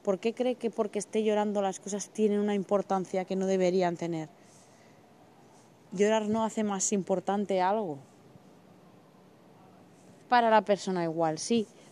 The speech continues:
Para ti no tiene por qué ser. Es que no hay que prejuzgar tanto. Y tampoco hay que, eh,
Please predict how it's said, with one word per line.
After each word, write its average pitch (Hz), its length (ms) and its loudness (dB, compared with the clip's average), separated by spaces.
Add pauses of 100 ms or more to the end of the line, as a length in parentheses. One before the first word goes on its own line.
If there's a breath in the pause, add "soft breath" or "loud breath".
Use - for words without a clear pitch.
Para 208 220 4
ti 233 140 -4
no 262 160 -2
tiene 254 260 -2
por 175 220 -2
qué 175 140 -6
ser. 170 280 -4 (920)
Es 208 140 -2
que 214 140 -2
no 220 220 -2
hay 226 160 -2
que 185 160 -2
prejuzgar 165 680 -4
tanto. 143 440 -4 (680 loud breath)
Y 208 60 0
tampoco 208 440 -2
hay 214 160 4
que, 202 500 0 (440 loud breath)
eh, 180 340 2